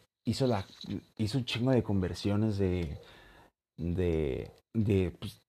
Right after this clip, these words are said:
de los minutos, de los segundos, de los días, de las semanas, de los meses,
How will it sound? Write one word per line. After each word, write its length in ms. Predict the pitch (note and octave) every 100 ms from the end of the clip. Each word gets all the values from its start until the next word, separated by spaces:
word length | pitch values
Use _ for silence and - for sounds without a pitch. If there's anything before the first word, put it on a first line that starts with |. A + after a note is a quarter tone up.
| _
de 220 | A2 G#2+
los 220 | G2+ G2
minutos, 720 | G2+ F#2+ G#2+ G#2 - G#2+ G#2
de 60 | G2
los 180 | E2+ -
segundos, 760 | F2+ E2 A2+ A2+ A2 G2+ F#2+
de 80 | E2
los 260 | C2+ F2+ F#2+
días, 500 | G#2 G#2+ G#2 G#2 -
de 80 | D#2
las 180 | F2+
semanas, 640 | - F2 F#2 G#2+ G#2+ G#2+ G2+
de 60 |
los 200 | D#2+ -
meses, 480 | G2 G2+ F#2+ G2 -